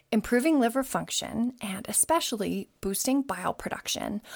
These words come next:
are keys to increasing your absorption of nutrients and clearing toxins,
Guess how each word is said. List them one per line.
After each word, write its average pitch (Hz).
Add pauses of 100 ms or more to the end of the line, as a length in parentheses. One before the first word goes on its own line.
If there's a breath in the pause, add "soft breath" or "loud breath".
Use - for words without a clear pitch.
(240 loud breath)
are 214
keys - (160)
to 214
increasing 226
your 220
absorption 196
of 185
nutrients 269 (280 loud breath)
and 208
clearing 170
toxins, -